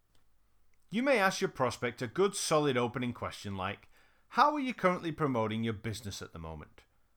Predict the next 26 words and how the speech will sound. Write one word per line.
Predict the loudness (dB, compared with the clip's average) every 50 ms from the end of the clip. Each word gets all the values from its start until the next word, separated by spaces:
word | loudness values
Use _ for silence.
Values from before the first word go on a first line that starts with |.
| _ _ _ _ _ _ _ _
But | -2 0
if | 0 -2 0
you | 0 0 0
suggest | 0 -2 -6 -8 -6 -2 0 0 0 0 -2
a | -4 -2
couple | -2 -2 2 2 2
of | 4 4
options | 4 2 2 -4 -6 -4 -4 -4
at | -6 -6 -4
the | -4 -2
end | -2 -2 -4 -4 -6 -6 -8 -12 -18 _ _ _ _ _
by | 0 0 2 2 0 -2
saying | -2 -2 -2 -2 -2 -2 -2
something | -2 -4 -4 -2 -2 -2 0
like, | 0 0 0 0 -4 -12 -20 _ _ _ _ _ _ -2
"Are | 0 0
you | 0 0
using | 0 0 0 0 -2 -4 -2
things | -2 -2 -2 -2 2 2
like | 2 2 2 -2 0
banner | 4 4 6 6 4 4
advertising | 2 0 -2 -4 -6 -6 -6 -4 -4 -6 -6 -6 -6 -6 -4 -2
or | -2 0 0
search | -2 0 0 -2 -2 -2 -4
engine | -4 -4 -4 -4 -4 -4
marketing?" | -4 -6 -6 -8 -10 -10 -10 -10 -10